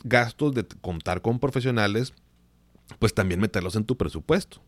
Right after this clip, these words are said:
¿no? O sea, oye, es que, pues, voy iniciando y necesito, pues, primero vender para poder pagarle a alguien. No, eso es lo que siempre hacemos, eso es lo que todo mundo hace y por eso luego no funcionan los negocios. Eso es básico, es como comer,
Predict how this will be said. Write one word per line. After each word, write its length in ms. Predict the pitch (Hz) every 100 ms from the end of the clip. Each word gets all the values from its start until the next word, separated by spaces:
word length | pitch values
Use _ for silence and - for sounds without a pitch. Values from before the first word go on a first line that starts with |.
| -
¿no? 80 | 98
O 140 | 131
sea, 240 | - 95 -
oye, 280 | 107 113
es 120 | 110 -
que, 280 | 135 131
pues, 140 | 117 101
voy 140 | 113
iniciando 540 | 139 123 127 123 139 135
y 40 |
necesito, 800 | 117 107 117 - 127 131 127 113 _
pues, 160 | 110 - _
primero 320 | 101 101 127
vender 420 | 120 104 110 110
para 140 | 120 87
poder 220 | 90 98
pagarle 420 | 110 110 110 113
a 40 |
alguien. 300 | 110 113 127 - - - - - _ -
No, 260 | 98 80 - _ _
eso 220 | 123 127
es 40 | 139
lo 140 | 135
que 80 | 101
siempre 320 | 113 113 -
hacemos, 420 | 110 95 87 - -
eso 240 | 113 110
es 60 | 127
lo 120 | 123
que 160 | 101 90 _ _ _ _ _ _
todo 220 | 120 135
mundo 320 | 123 120 113 101
hace 340 | 95 123 131 - - - - _ -
y 120 | 95
por 220 | 104 104
eso 160 | 117 131
luego 240 | 117 117
no 120 | 117
funcionan 420 | 113 110 104 104
los 120 | 110 101
negocios. 460 | 87 90 - 87 _ _ _
Eso 280 | 117 123 139
es 200 | 131 - _ _ -
básico, 640 | 95 98 110 110 85 92
es 120 | 98
como 380 | 120 123 120 110 _
comer, 400 | - 92 92 95